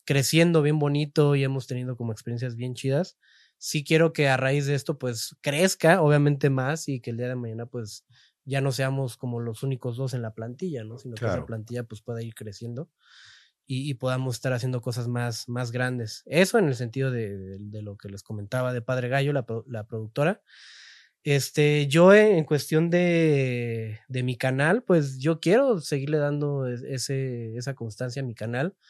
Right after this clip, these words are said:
Speaker 1: porque una de las cosas que más he aprendido con, con lo que yo he hecho, al menos en estos últimos años, aunque sea muy poco contenido, es que he aprendido mucho.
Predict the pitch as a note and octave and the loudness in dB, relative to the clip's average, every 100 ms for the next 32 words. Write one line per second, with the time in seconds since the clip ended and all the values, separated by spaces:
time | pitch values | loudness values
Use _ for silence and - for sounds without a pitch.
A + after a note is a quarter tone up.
0 | _ _ _ _ _ - D3 D3+ E3+ F#3 | _ _ _ _ _ -2 0 4 6 8
1 | F3 C#3+ E3+ E3+ E3 C#3+ D3 D3 E3 D#3 | 6 4 4 2 4 2 2 2 2 4
2 | C#3+ D3 E3 E3+ D#3+ - B2+ B2 A#2+ A2+ | 2 2 2 2 -2 -4 -6 -4 -6 -6
3 | B2 A#2+ - B2+ C#3+ D#3+ E3+ D#3 D3 D#3 | -6 -6 -4 -2 0 0 2 2 4 0
4 | D3+ B2+ B2+ - D3 A#2+ - C3+ C3 C#3 | 0 -2 -6 -2 -2 -4 -8 -10 -4 -4
5 | A#2+ B2 C3+ C#3 C3+ - A#2 A2+ G#2+ C3+ | -2 -4 -2 -2 -4 -10 -14 -10 -6 -4
6 | C3+ C#3 C3+ C#3+ C#3+ B2+ A#2 A#2 B2+ A#2+ | -2 -2 -2 -4 -4 -8 -6 -8 -8 -10
7 | C3 C3 C3 B2+ B2 A#2+ B2 A#2 A#2 - | -10 -8 -8 -6 -8 -8 -10 -10 -12 -16